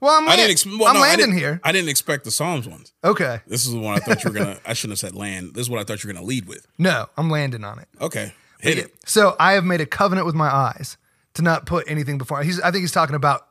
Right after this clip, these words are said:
Speaker 1: with his wife, right? He's not gonna look on other women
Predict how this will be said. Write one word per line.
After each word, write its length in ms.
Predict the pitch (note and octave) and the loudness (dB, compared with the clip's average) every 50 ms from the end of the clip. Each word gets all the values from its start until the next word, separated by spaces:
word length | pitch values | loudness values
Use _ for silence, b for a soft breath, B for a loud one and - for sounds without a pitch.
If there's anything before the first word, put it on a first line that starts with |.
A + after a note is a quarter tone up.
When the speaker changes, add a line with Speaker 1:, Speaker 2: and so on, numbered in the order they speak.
| _ _ | _ _
Speaker 1:
with 160 | - D3 D#3 C#3+ | -4 -2 0 0
his 140 | C#3+ A#2+ | -2 -2
wife, 320 | A#2+ C3 A#2 A2 - - - | -4 -4 -4 -6 -6 -6 -4
right? 200 | C3+ C3 A#2+ - C3 | -4 -4 -4 -6 -8
He's 160 | C3+ C3+ C3 | -8 -4 -2
not 120 | C3+ C3+ - | -2 -2 -2
gonna 120 | C3+ B2+ | -4 -4
look 160 | B2+ B2+ A#2+ C3+ | -4 -4 -4 -4
on 100 | B2+ B2+ | -6 -6
other 280 | A#2+ A#2 A#2 A2+ A2+ - _ _ _ _ _ _ _ _ _ - | -4 -4 -6 -6 -8 -10 _ _ _ _ _ _ _ _ _ -10
women 500 | C3+ C3 C3+ B2+ A#2+ A2+ G2+ G2+ A2+ - | -4 -2 -2 0 -2 -2 -4 -6 -8 -10